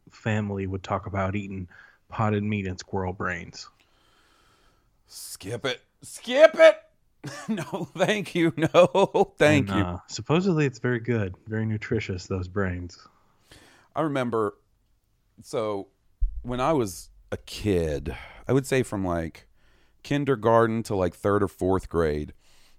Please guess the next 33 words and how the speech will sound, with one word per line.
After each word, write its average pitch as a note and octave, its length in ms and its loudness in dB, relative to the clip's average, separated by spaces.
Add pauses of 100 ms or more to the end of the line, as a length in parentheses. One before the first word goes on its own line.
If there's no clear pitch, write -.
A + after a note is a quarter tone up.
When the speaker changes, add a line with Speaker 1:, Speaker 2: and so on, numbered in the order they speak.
(240)
Speaker 2:
after F#2 840 2
school D3 640 0
every F#2 220 0
day, F2 200 0
we F#2+ 160 0
would F#2 120 -2
go F2+ 240 2
over E2+ 300 -2
to D#2 420 -6
this, D#2 220 -8 (500)
our F2+ 100 -2
babysitter's E2 640 -2
house. - 240 -12
This F#2 140 -8
is E2 140 -12
a D#2+ 80 -10 (520)
much, B2+ 480 2
uh, G#2+ 200 -2
she F3+ 180 -4
was A2+ 100 0
a A2+ 60 2
very G2 360 4
elderly D#2+ 480 2
lady, C#2 380 -8
right? D#2 280 -6 (1160)
And A#2+ 160 2
I A#2+ 40 4
Speaker 1:
Right. A#2+ 80 4
Speaker 2:
remember, A2 440 2 (460)
like, F#2 400 0
in B2 180 0
her G#2 220 0
house, G2+ 640 2